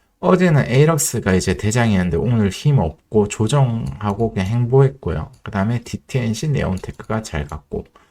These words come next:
그래서 오늘 약간 분위기가 약간 이랬던 것 같았고요. 그 다음에 제가 매매한 거 보여드릴게요. 어,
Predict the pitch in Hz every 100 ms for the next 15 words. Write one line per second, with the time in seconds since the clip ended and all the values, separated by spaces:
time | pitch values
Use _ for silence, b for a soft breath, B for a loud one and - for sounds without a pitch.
0 | b - - - 165 175 160 143 139 135
1 | 131 127 131 - B B _ _ _ _
2 | _ 98 - 107 104 101 107 101 90 90
3 | - 80 - 131 135 98 92 87 87 -
4 | 87 - 92 85 85 82 - - - _
5 | _ _ _ _ - 95 92 90 82 98
6 | 120 104 85 87 82 95 85 - 85 110
7 | 139 _ _ _ _ _ _ _ _ _
8 | _ _ _ _ _ _ _ _ _ _
9 | _ - 110 110